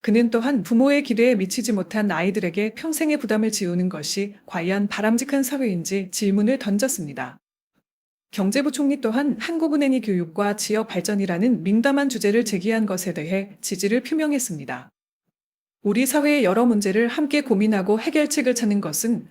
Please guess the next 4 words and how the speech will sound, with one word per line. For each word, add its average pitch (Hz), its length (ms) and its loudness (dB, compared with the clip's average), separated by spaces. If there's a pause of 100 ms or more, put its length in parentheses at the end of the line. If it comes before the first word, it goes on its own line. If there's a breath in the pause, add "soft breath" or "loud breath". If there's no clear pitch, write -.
(120)
한국은행의 294 640 2
당연한 214 440 0
책임이라고 220 600 0
생각합니다." 202 840 -4